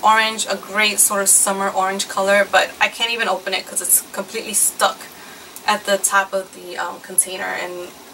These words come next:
the nail polish all around it is hard, so I just can't open it, so I gotta get rid of it. This is a product from Hey Honey, Take It Off. It is exfoli-, it is an exfoliating honey peel off mask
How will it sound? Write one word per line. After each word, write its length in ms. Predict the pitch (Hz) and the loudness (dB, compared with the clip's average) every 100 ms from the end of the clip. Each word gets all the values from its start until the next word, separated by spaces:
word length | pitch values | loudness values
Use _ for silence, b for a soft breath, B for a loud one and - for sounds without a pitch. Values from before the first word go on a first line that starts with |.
| - - - | -20 -14 -2
the 240 | 185 180 | 0 0
nail 180 | 185 190 | 2 0
polish 440 | 196 185 185 - - - | 4 2 2 -2 -2 0
all 140 | 208 | 2
around 320 | 196 196 196 | 4 4 2
it 60 | 185 | -2
is 160 | 175 | -4
hard, 300 | - 185 180 | 0 0 2
so 240 | - 190 185 B B - | 0 0 0 B B 2
I 80 | |
just 160 | 294 - | 2 4
can't 120 | 285 | 4
open 220 | 254 240 | 4 4
it, 80 | 233 | -2
so 100 | 233 | 0
I 40 | 220 | 0
gotta 160 | 214 | -2
get 140 | 190 175 | -4 -6
rid 100 | 175 | -10
of 80 | 175 | -12
it. 180 | 185 - - | -14 -14 -2
This 160 | - - | -2 0
is 760 | 233 226 220 220 214 214 - | 0 2 2 0 2 2 2
a 140 | 220 214 | 0 -2
product 320 | 220 214 214 | 2 0 0
from 100 | 214 | -10
Hey 180 | 208 208 | -6 -6
Honey, 340 | 202 208 262 | -4 -4 -2
Take 260 | - 214 202 | 0 0 0
It 160 | 196 - | -6 0
Off. 340 | 190 196 262 - B B - | 4 6 4 0 B B -6
It 80 | 220 | 0
is 140 | 220 | 0
exfoli-, 680 | 214 - - 214 220 214 202 | 2 0 2 -4 -2 -4 -2
it 60 | 208 | 0
is 180 | 214 - | 0 0
an 120 | 202 | -2
exfoliating 760 | - - 262 285 285 277 277 - | -2 2 2 2 0 2 0 -2
honey 340 | 233 226 220 | -8 -6 -10
peel 320 | 208 226 214 | -8 -2 2
off 180 | 208 208 | 2 2
mask 320 | 196 196 - | -2 0 -2